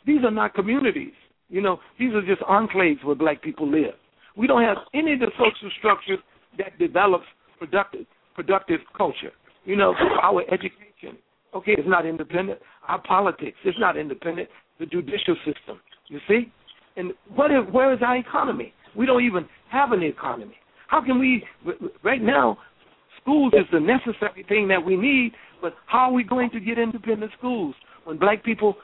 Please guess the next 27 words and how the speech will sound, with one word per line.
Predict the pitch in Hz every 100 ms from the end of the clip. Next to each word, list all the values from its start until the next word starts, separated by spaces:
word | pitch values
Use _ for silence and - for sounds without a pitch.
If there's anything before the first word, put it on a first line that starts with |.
| _
don't | 202 214
practice | 226 208 196 175
collective | 196 196 196 175
economics? | 175 170 165 160 117 - _ _ _ _ _ _ _ -
You | 151
see? | 233 285 _ _ _ -
We | 254
can | 233 -
start | 220 208
a | 185 -
school | 240 233
tonight, | 190 180 269 302 - _ _ _ _ -
but | 208
it'll | 240
be | 190
closed | 202 247 262 214
in | 220
the | 226
morning, | 254 277 185 - _ _ _ _ -
you | 202
know, | 214 - _
'cause | - 165
we | 254
don't | 262 208
have | 208 196 - -
long-term | - 196 220 208 214 208
funding, | 226 226 196